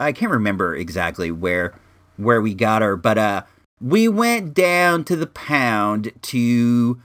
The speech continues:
find the new dog, and I remember that day there was, there was, like, slim pickings, you know, there was a lot of scary dogs, a lot of weird dogs, and only one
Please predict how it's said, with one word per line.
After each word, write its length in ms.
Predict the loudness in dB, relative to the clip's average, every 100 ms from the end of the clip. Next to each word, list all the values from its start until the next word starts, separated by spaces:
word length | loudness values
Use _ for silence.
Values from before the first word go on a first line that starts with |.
| _
find 440 | -8 -4 -2 -2
the 60 | 0
new 140 | 0
dog, 540 | 0 0 2 2 0 -4 -6
and 680 | -2 0 2 2 2 -2 -6 _ _ _
I 200 | 0 0
remember 540 | 0 0 0 0 -2
that 600 | -2 0 -2 -2 -10 -6
day 420 | 0 2 2 0 0
there 400 | 0 2 2 0
was, 1000 | -2 0 2 2 2 0 0 0 -4 -12 _ _
there 200 | -6 -2
was, 120 | 0
like, 140 | 0 -2
slim 460 | -4 -4 0 0
pickings, 580 | 0 -2 0 0 -2 -2
you 80 | 2
know, 140 | 4
there 100 | 4
was 100 | 2
a 60 | 0
lot 160 | -2 -4
of 80 |
scary 540 | -6 -6 0 0 0 0
dogs, 580 | 0 2 2 2 0 -2
a 80 |
lot 220 | 0 2 2
of 240 | 0 -2 -6 _ _ _
weird 600 | -12 -6 0 2 2 0 0
dogs, 500 | 2 2 0 -2 -6
and 220 | -4 -2 0
only 380 | 0 0 -2
one 920 | -4 -6 -2 0 2 2 2 0 -2